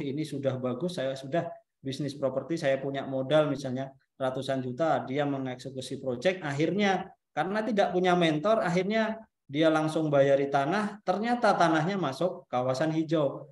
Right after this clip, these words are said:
Akhirnya, "Lah, ini tanah mau diapain?" Nah, itu karena dia tidak punya mentor. Selain itu, mentor membuat perencanaan, bisa mengarahkan kita di perencanaan yang matang. Sebelum teman-teman main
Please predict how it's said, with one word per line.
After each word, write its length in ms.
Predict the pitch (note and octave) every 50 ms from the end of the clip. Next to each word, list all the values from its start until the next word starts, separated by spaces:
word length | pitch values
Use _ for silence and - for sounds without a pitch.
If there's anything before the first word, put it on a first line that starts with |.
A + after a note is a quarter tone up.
| _ _ -
Akhirnya, 480 | B2 B2 B2+ C#3 C#3+ F3+ G3 F#3+ F3
"Lah, 240 | C3 B2 A#2+ A#2 A#2+ D#3
ini 120 | E3 F#3+
tanah 240 | F#3 F#3+ F3 F#3 F3+
mau 160 | F3+ F3 F3
diapain?" 480 | E3 D3+ D3+ D3 D3 D3+ D3 D3 D3 C#3+
Nah, 160 | B2 A#2 A2 G#2+
itu 200 | G#2+ - D#3+ D#3
karena 280 | - C3+ B2 B2+ C3+
dia 200 | C3 C3 C#3 C#3+
tidak 280 | C#3+ D#3 C#3 C#3 C3+ -
punya 200 | - C#3 C#3+ C3+
mentor. 600 | C#3 C#3 C3+ C#3 C#3 D3+ D3+ C#3+ B2+ B2 - - - - _ _ _ _ _ _ _
Selain 400 | - - C3+ B2+ C#3 C3+ C#3+ -
itu, 240 | C3+ B2+ - G#3 G#3
mentor 640 | G#3 E3 D3+ D3+ D3 F3+ G3 G#3+ G#3+ - - - - _ _ _ _ _ -
membuat 1300 | C#3 C#3 C#3+ C#3+ C#3+ C#3+ C#3 C#3 C#3 C#3 C3+ C3+ C3+ C#3 C#3 C3+ C3 C3 C#3 E3 F3+ - - - - _ _ _ -
perencanaan, 760 | D3+ C#3+ C#3+ C#3 C#3 C#3+ C#3 C#3 C3+ D3+ D#3+ E3+ E3 D#3 -
bisa 280 | C#3 C#3 C3+ F3 F3 F3 F3 E3+ E3+ - -
mengarahkan 800 | D3+ D3+ - - D#3 D3+ D#3 D3+ D3+ D3+ D3+ - - D#3+ D#3 D#3
kita 560 | D#3 D3+ - F3+ F#3 F#3+ F#3 F#3 - - C#3+
di 160 | C#3+ D#3 D#3+
perencanaan 720 | D#3+ D3+ D3 D3 C#3+ C#3+ C#3 C#3 C#3 C#3 C#3 C#3+ C#3 - -
yang 240 | C3 C3 C3+ B2+ B2+
matang. 400 | B2 B2 B2 C3 C3 C3 B2+ -
Sebelum 320 | - D3+ D#3+ F#3 G#3+ G#3+
teman-teman 560 | G#3 G3+ G3 G3 F#3+ F3+ F3+ F3 F3+ F3+ F3
main 340 | E3 E3 E3 E3+ F#3+ A#3